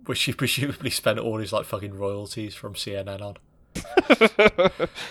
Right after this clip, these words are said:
Speaker 1: Which is,
Speaker 2: I'm
Speaker 1: <laughs> you know, that actually is pretty funny.
Speaker 2: Real quick on the bunker, am I, am I the only one?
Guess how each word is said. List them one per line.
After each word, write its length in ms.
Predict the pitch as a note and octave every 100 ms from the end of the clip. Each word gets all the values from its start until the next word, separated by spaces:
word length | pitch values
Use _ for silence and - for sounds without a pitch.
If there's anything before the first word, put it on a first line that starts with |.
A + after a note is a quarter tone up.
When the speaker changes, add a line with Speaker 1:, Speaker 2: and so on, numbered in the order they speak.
| -
Speaker 1:
Which 240 | - A#2 -
is, 260 | A#2+ D#3+ C#3 F#2
Speaker 2:
I'm 240 | A#2+ G#2+
Speaker 1:
<laughs> 40 | -
you 80 |
know, 200 | A#2 G#2 G2+
that 100 | G#2
actually 300 | - A2 G2+
is 60 |
pretty 240 | - - A2+
funny. 320 | A2 G2+ F#2 _ _ _ _ -
Speaker 2:
Real 100 | C4+
quick 320 | - A#3+ A#3
on 200 | B2+ F3+
the 80 | D3
bunker, 560 | - D#3+ D#3 C#3+ G2 -
am 220 | D3 F3
I, 40 | - G2+ _ _ _
am 100 | F#3+
I 80 | C4+
the 140 | E4+ F#3
only 200 | F#3 E3
one? 100 | D#3